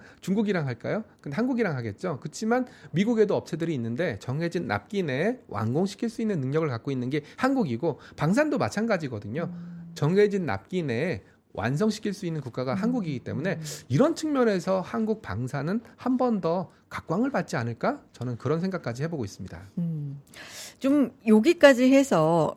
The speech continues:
Speaker 2: 아직은 이제 시간이 좀 저희 얘기 나눌 시간이 남아있지만 조금
Speaker 1: 네.
Speaker 2: 정리를 해보면 지금 좋다고 생각하시는 부분이, 어, 본부장님,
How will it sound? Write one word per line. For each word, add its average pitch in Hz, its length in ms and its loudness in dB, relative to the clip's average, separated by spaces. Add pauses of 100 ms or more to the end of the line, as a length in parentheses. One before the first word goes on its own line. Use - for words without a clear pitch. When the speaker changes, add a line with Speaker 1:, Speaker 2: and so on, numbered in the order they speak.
Speaker 2:
아직은 214 400 6
이제 185 140 6
시간이 262 360 8
좀 202 180 4
저희 170 300 2
얘기 170 200 6
나눌 185 220 4
시간이 196 260 6
남아있지만 165 880 4
조금 147 240 6
Speaker 1:
네. 269 120 4
Speaker 2:
정리를 220 540 6
해보면 175 500 4 (280)
지금 254 280 6
좋다고 294 640 8
생각하시는 254 760 6
부분이, 180 600 2 (500)
어, 165 640 4 (280)
본부장님, 196 500 2